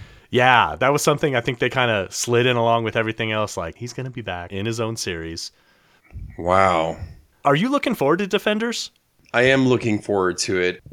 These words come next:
Speaker 2: What I love the most about what Marvel has been able to do is they've told stories at the macro to the microcosmic level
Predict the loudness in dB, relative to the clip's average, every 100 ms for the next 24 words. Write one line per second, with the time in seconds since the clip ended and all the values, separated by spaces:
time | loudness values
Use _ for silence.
0 | -20 _ -20 _ -18 2 6 8 8 6
1 | 8 8 6 4 4 6 6 6 4 2
2 | 2 0 2 4 4 2 -2 -4 -6 -2
3 | 0 0 0 -2 -2 -4 -2 -2 -2 -2
4 | -2 -4 -6 -10 _ -4 -2 -2 -2 -2
5 | -4 -4 -4 -4 -6 -8 -14 -18 _ -6
6 | -4 -4 -4 -6 -8 -4 -4 -4 -8 -6
7 | -4 -2 -2 -2 -2 -4 -4 -4 -4 -6
8 | _ _ 0 0 -2 -8 -8 -6 -4 -6
9 | -8 -8 -2 0 0 -2 -2 -2 -4 -6
10 | -6 -4 -6 -2 -2 -2 -2 -6 -6 -2
11 | 0 0 -6 -8 -4 -2 -2 -4 -6